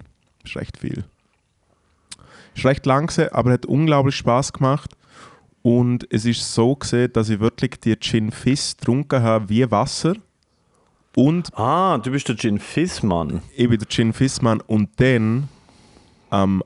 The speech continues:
Speaker 1: halb fünf, als ich aufgehört habe, auflegen, und ein Bar bin, zum "Hey, cool, Feierabend, jetzt trinke ich noch ein Bier und gang heim", habe ich gemerkt, was für ein Dampf das ich hatte. Einfach wirklich wie eine Flatter, es hat einfach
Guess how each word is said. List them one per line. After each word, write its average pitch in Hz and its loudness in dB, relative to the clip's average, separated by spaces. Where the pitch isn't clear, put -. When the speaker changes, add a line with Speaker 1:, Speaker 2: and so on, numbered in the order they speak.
Speaker 1:
halb 107 0
fünf, 120 2
als 101 2
ich 95 0
aufgehört 104 -2
habe, 90 -2
auflegen, 95 0
und 101 0
ein - 2
Bar 95 2
bin, 107 0
zum 107 -2
"Hey, 107 2
cool, 113 4
Feierabend, 101 2
jetzt - -10
trinke 98 -4
ich 92 0
noch 90 2
ein - -10
Bier 101 0
und 92 -4
gang 85 -2
heim", 98 0
habe 90 0
ich - -4
gemerkt, 90 -4
was - -6
für - -10
ein - -8
Dampf 107 -2
das 98 0
ich 95 -4
hatte. 90 -2
Einfach 98 0
wirklich 107 -2
wie 113 2
eine 113 2
Flatter, 107 0
es 104 0
hat 107 -2
einfach 113 0